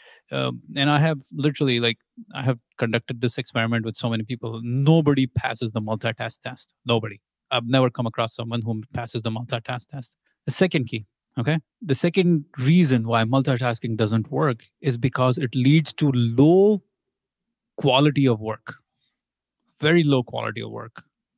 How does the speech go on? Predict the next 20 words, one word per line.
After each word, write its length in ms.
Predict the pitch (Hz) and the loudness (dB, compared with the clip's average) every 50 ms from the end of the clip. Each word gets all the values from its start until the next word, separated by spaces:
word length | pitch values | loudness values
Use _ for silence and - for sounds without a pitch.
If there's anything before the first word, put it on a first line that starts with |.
| _ _ _ _ - | _ _ _ _ -16
That 140 | 127 120 - | -14 -14 -8
constant 440 | - - 151 156 143 - 143 131 | -4 0 0 0 0 0 -2 -2
back 200 | 117 127 127 - | 0 -2 -4 -4
and 100 | - 120 | -6 -12
forth, 200 | - - 120 117 - _ | -10 -10 -10 -10 -12 _
back 240 | - - 127 120 - | -12 -12 -12 -10 -10
and 120 | 131 117 - | -12 -12 -10
forth, 240 | - 123 123 117 | -10 -10 -10 -10
back 200 | 113 123 120 113 | -10 -12 -12 -10
and 120 | 127 120 - | -12 -14 -12
forth, 240 | - 131 123 117 - | -12 -12 -12 -12 -10
back 180 | - 120 117 | -12 -12 -10
and 120 | 131 123 - | -12 -12 -8
forth. 220 | - 170 165 156 _ _ _ _ _ _ _ _ _ _ _ _ _ _ - | -4 -4 -4 -4 _ _ _ _ _ _ _ _ _ _ _ _ _ _ -16
Um, 200 | 214 170 127 - | -14 -12 -12 -12
the 240 | - 202 175 135 123 | -10 -6 -4 -4 -4
constant 460 | - - - 131 131 - - 131 110 | -2 -2 -2 -2 -2 -2 -4 -8 -8
switching 380 | - - 139 123 - - 143 143 | -4 -2 -2 -2 0 0 0 0
of 120 | 131 - | -2 -2
context, 600 | - - 123 127 135 123 156 156 147 - - - | -4 -6 -4 -4 -2 -2 -2 -4 -4 -6 -12 -16